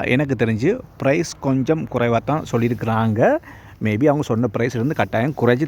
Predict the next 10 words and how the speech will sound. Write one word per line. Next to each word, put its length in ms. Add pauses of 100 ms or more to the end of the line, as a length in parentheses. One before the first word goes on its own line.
தாரேன்னு 340
சொல்லியிருக்கிறாங்க. 560 (760)
ஓகே, 180 (140)
என்ன 160
நினைக்கிறேன் 400
இந்த 220
பிரைஸ். 240 (500)
இந்த 180 (100)
மைக்ரோ 380
பேண்டா 280